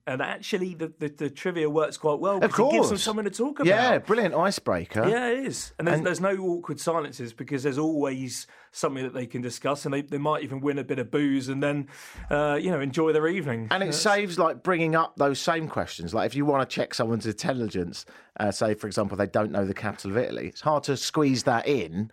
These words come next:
Speaker 1: Sometimes, <laughs> yes,
Speaker 2: like,
Speaker 1: it's
Speaker 2: randomly. "So, nice to meet you. Do you wanna drink? Do you know the capital of Italy? 'Cause if you don't, I'll be offended." Roman Empire, clue. You know what I
Speaker 1: Yeah.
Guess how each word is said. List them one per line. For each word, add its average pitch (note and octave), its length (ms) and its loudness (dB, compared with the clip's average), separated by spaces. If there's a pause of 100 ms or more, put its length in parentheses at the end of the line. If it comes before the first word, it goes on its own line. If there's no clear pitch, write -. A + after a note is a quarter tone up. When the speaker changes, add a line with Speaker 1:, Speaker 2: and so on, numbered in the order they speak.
Speaker 1:
Sometimes, F3+ 640 -2
<laughs> - 0 -
yes, G#3 140 4
Speaker 2:
like, D3+ 140 6
Speaker 1:
it's D3+ 80 2
Speaker 2:
randomly. D#3 420 2
"So, C#4 200 4
nice C4 260 2
to A#3 40 0
meet C4 180 4
you. E3+ 80 2
Do C3 60 -4
you F3+ 80 4
wanna G#3+ 120 4
drink? G3+ 220 0
Do - 120 0
you G4+ 100 2
know G4 200 6
the D#4 80 4
capital C3+ 360 0
of A#2 60 0
Italy? C3 200 4
'Cause D3+ 180 0
if F3 160 -2
you F#3+ 120 2
don't, D#3+ 360 2
I'll C3+ 140 4
be C#3+ 140 4
offended." A2 640 2
Roman F#3+ 300 4
Empire, B2+ 420 2
clue. B2 480 2 (400)
You E3+ 80 6
know F3+ 100 6
what F3 120 8
I F#3 60 6 (140)
Speaker 1:
Yeah. D3+ 120 6